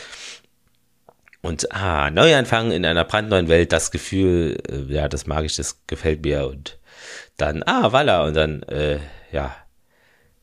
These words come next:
wird sich, ja, Walla sieht ihn und, äh, also ist unbegeistert. Wir gehen dann auch zur nächsten Szene in Wallas Quartier im Stargate Center.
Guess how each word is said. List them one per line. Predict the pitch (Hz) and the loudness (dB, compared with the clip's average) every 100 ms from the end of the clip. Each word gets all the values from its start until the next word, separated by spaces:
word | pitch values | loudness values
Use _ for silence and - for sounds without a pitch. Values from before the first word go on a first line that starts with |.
| _ _ - | _ _ -4
wird | 71 - | -4 -2
sich, | - - 71 71 - - - - | -8 -2 -2 -2 -4 -8 -12 -10
ja, | 69 67 67 | -8 -6 -4
Walla | 69 69 65 - - | 0 0 -2 -8 -8
sieht | - 85 | -4 -2
ihn | 76 67 | 0 0
und, | 67 | 2
äh, | 76 71 - - - - - - - | 2 0 -4 -14 -20 -18 -16 -14 -14
also | - 67 71 | -12 -8 -6
ist | - - - - - - - - - | -6 -8 -10 -18 -18 -18 -20 -6 6
unbegeistert. | 131 139 131 107 95 92 98 98 - 87 85 - - _ _ _ _ _ _ | 8 8 4 2 4 4 4 0 2 2 2 -4 -8 _ _ _ _ _ _
Wir | - 82 82 | -6 -4 0
gehen | 90 85 | 2 2
dann | 82 76 | 2 0
auch | 78 78 - - _ _ _ _ _ - _ _ _ _ | 0 -2 -4 -18 _ _ _ _ _ -20 _ _ _ _
zur | - 90 | 0 2
nächsten | 95 - | 2 -2
Szene | 92 123 131 127 | 2 4 4 4
in | - 90 85 | 0 -2 2
Wallas | 87 90 85 | 2 2 0
Quartier | - 82 - 107 98 | -2 -2 2 2 2
im | 82 76 76 | -2 -10 -10
Stargate | - 87 90 - | 0 2 2 2
Center. | 90 82 85 80 | 0 2 -2 -2